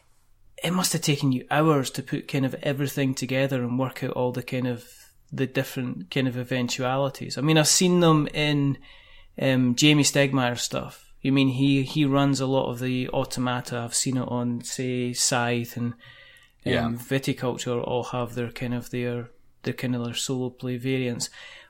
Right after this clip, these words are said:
Speaker 1: Was that what you had to consider yourself, or were you, or did you, did you approach it from a kind of, like, a different, a different way when you were, when you were doing it?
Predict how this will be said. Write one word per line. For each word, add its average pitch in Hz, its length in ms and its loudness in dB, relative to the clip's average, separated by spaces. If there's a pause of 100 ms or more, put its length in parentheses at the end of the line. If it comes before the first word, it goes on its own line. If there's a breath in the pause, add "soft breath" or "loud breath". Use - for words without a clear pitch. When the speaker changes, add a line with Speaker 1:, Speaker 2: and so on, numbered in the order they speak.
(160 loud breath)
Speaker 1:
Was 143 300 4
that 151 380 6
what 165 180 2
you 151 140 0
had 139 220 -2
to 143 100 -6
consider 135 840 2 (240)
yourself, 139 600 4
or 127 80 0
were 127 100 -4
you, 127 260 -4
or 135 120 -4
did 131 260 -8
you, 127 240 -8
did 139 220 -2
you 135 80 0
approach 135 340 -4
it 135 100 -6
from 131 240 -6
a 123 60 -4
kind 127 200 -6
of, 123 60 -4
like, 120 200 -6
a 123 40 -8
different, 123 460 -6
a - 80 -8
different 127 380 -6
way 123 260 -4
when 120 220 -6
you 120 100 -6
were, 120 300 -6 (260)
when 127 140 -2
you 120 80 -2
were 120 80 -4
doing 120 240 -4
it? 120 100 -10